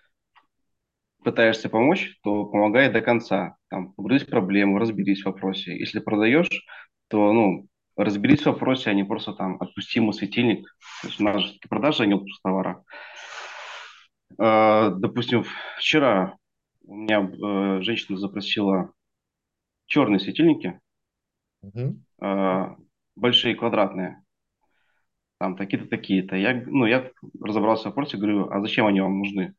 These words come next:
Speaker 1: Ну, то есть для чего?» Он говорит: «У нас там абсолютно черная комната, там все в черных тонах, вообще все черное. То есть нет ни единого другого цвета». Я говорю: «Класс, а нахрена вам такие светильники? У вас черный светильник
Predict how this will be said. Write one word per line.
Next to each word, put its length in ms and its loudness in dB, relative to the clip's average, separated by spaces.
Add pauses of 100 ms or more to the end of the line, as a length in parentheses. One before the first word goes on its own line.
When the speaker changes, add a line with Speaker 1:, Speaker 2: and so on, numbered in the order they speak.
(140)
Speaker 1:
Ну, 120 -8
то 100 -4
есть 120 -4
для 100 -2
чего?» 260 -2
Он 140 -4
говорит: 180 -8
«У 40 0
нас 160 2
там 260 -2 (320)
абсолютно 400 2
черная 320 2
комната, 520 0 (180)
там 200 2
все 200 -4
в 40 -8
черных 360 -2
тонах, 360 -2 (140)
вообще 300 -2
все 160 -2
черное. 540 -4 (600)
То 80 2
есть 140 2
нет 180 2
ни 100 4
единого 400 4
другого 320 2
цвета». 400 -6 (460)
Я 60 -4
говорю: 280 2
«Класс, 400 0 (280)
а 160 0
нахрена 400 0
вам 120 0
такие 260 -6
светильники? 600 0
У 140 -2
вас 300 2
черный 280 -2
светильник 500 -4